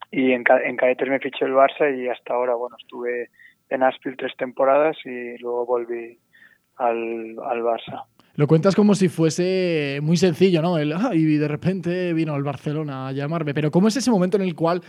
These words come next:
Speaker 2: no sé si fue una llamada, no sé si llega una carta, no sé cómo es ese momento en el cual sabes, conoces que el Barcelona está interesado en hacerse con tus servicios, en que seas futbolista de, de ese equipo?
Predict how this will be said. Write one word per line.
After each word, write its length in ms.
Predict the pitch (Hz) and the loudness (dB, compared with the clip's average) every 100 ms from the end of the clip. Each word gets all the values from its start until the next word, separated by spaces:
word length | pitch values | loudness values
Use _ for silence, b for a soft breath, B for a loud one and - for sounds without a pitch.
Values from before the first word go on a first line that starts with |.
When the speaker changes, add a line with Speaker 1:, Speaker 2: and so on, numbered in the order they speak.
| b b b | b b b
Speaker 2:
no 120 | - 165 | -4 -2
sé 100 | 214 | 0
si 140 | 202 | 0
fue 120 | - | 0
una 120 | 175 | 0
llamada, 360 | 147 135 147 170 | 0 -2 -2 -4
no 120 | 156 | -4
sé 100 | 156 | -4
si 140 | 180 175 | -4 -2
llega 180 | 160 | 0
una 220 | 151 135 127 | -2 -4 -4
carta, 340 | 151 156 165 | -4 -2 -2
no 140 | 160 | -2
sé 180 | 160 190 | 0 -2
cómo 340 | 170 170 156 156 | 0 0 2 0
es 140 | 160 | 0
ese 140 | 165 | -2
momento 340 | 156 147 156 156 | -2 -2 -2 -2
en 80 | 170 | -2
el 140 | 147 | -2
cual 220 | 160 160 - B B | -2 -2 -4 B B
sabes, 480 | - 190 180 208 - | -2 0 2 0 0
conoces 500 | 165 170 - 226 - | 0 0 2 0 2
que 80 | |
el 80 | 160 | 2
Barcelona 380 | 156 156 170 196 | 2 0 2 2
está 160 | 208 196 | 4 2
interesado 640 | 196 185 - 180 202 233 _ _ _ _ _ - | 2 0 2 2 2 -2 _ _ _ _ _ -2
en 100 | 143 | -2
hacerse 400 | 131 175 - 196 | 0 0 2 2
con 200 | 185 165 | 4 2
tus 140 | 160 | 2
servicios, 400 | 147 139 226 175 | 0 2 2 0
en 100 | 143 | -2
que 60 | 131 | -2
seas 220 | 170 180 | -2 0
futbolista 560 | 185 156 147 190 160 | 0 2 2 0 -2
de, 380 | 147 143 143 135 - b b | -2 -2 -4 -6 -12 b b
de 80 | 156 | -4
ese 140 | 156 | -2
equipo? 340 | 143 214 127 | -2 -2 -6